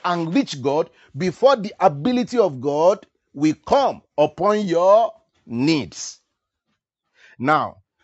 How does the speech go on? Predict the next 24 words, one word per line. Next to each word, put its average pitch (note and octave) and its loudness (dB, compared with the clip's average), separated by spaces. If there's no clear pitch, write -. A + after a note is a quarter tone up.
your F#3+ 2
needs C4 -6
is F3+ -2
your F#3 4
needs. D#3 -6
What B3 0
God C4 4
needs G#3 -2
from F3 2
you F#3+ -4
is F3+ -4
trusting B3 0
in F3 0
him, F3+ -2
believing G#3+ 0
in E3+ -2
him, E3 -4
having G3 -2
faith F3+ 0
in D3 -4
him C3+ -6
to G3 4
do C4+ 2
it E3+ -2